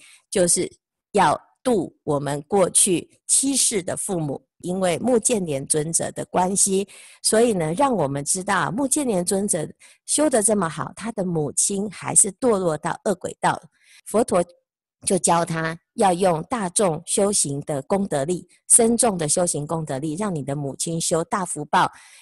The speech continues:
以大众回向的力量来让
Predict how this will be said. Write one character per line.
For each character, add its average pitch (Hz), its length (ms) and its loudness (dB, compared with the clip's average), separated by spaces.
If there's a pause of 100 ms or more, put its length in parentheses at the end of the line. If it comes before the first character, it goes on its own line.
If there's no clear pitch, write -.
以 175 180 -4
大 233 240 0
众 202 220 0
回 147 220 -4
向 175 240 -2
的 143 140 -4
力 165 200 -6
量 170 240 0 (300)
来 165 340 0 (140)
让 214 300 0